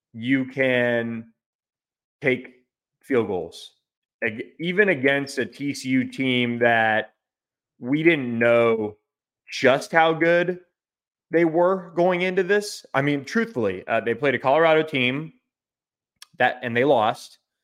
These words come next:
They gave up a ton of yards. Obviously, we saw Oregon embarrass Colorado this past weekend. Then they play Nicholls. They look okay. They look good. They cleaned up things. Then they play a bad Houston team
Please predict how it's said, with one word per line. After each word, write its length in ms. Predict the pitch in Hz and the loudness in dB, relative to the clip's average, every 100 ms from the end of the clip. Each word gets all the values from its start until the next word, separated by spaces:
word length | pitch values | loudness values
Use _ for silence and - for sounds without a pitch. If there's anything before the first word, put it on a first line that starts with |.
| _ - | _ -8
They 80 | 110 | 0
gave 120 | 123 | 2
up 140 | 110 | 0
a 20 | - | -4
ton 200 | 147 156 | -4 0
of 60 | |
yards. 540 | 143 104 110 - - - _ _ _ - | 2 2 0 -4 -18 -20 _ _ _ -2
Obviously, 420 | 131 143 139 139 | 0 0 -2 -4
we 100 | 123 | -2
saw 220 | 139 127 | 2 2
Oregon 440 | 131 131 131 127 | 2 0 -2 -4
embarrass 380 | 120 113 127 123 | -2 2 2 0
Colorado 480 | - 123 120 120 120 | 0 2 4 2 0
this 140 | 117 | -2
past 300 | - 110 113 | -2 -2 -2
weekend. 460 | 113 98 101 95 110 _ _ _ _ _ _ | -6 -8 -8 -8 -12 _ _ _ _ _ _
Then 180 | 123 151 | 0 2
they 100 | 160 | 2
play 160 | 165 147 | 2 0
Nicholls. 540 | 139 127 123 123 120 | 0 0 2 0 0
They 140 | 135 | 0
look 180 | 135 139 | 2 2
okay. 540 | 147 - 117 101 107 - 123 | -2 0 0 0 -4 -6 -2
They 60 | |
look 200 | 139 135 | -2 0
good. 300 | 127 131 107 | 2 2 2
They 100 | 123 | -2
cleaned 280 | 123 147 135 | -4 -2 0
up 180 | 127 - | 0 0
things. 440 | 107 117 120 - _ _ _ _ - | -6 -6 -12 -20 _ _ _ _ -6
Then 120 | 151 | -2
they 100 | 180 | 0
play 240 | 175 151 | 2 2
a 80 | 107 | 0
bad 500 | 98 101 107 151 160 | -4 -2 2 0 0
Houston 460 | 156 147 - 101 95 | -8 -8 -8 -12 -10
team 400 | 98 92 104 | -10 -10 -10